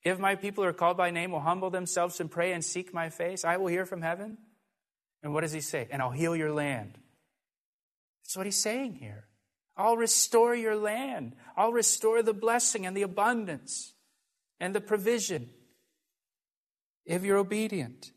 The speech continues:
and willing to turn to me. But if you refuse and rebel, you shall be devoured by the sword."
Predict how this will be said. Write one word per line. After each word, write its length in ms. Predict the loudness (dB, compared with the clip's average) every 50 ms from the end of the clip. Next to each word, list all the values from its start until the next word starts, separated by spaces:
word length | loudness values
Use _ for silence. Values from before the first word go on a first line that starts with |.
| _ -6
and 160 | -6 -4 -2
willing 440 | -2 -2 -2 -2 -2 -2 -2 -4 -4
to 100 | -6 -6
turn 360 | -4 -2 -2 -2 -2 -4 -6
to 140 | -6 -6 -6
me. 220 | -6 -8 -8 -12 -16 -20 -20 -20 -20 -20 -16 -4
But 240 | 2 4 6 6 6
if 160 | 6 4 2
you 140 | 0 0 2
refuse 1040 | 2 2 2 2 0 0 0 2 2 2 2 0 -2 -2 -4 -6 -6 -6 -6 -8 _ _ _ _ _
and 200 | 0 2 2 4
rebel, 640 | 2 2 2 4 6 6 6 6 6 4 2 -4 -8 -18 _ _ _ _ _ _ _ _ _ _ _ _ _ _ _ _ _ _ _
you 100 | -4 -2
shall 220 | 0 2 4 4 4
be 140 | 2 0
devoured 500 | 0 0 4 6 6 6 8 6 4 4
by 200 | 2 2 2 2
the 120 | 2 0 0
sword." 720 | 0 2 2 0 0 -2 -4 -6 -8 -10 -14 -16 -20 -20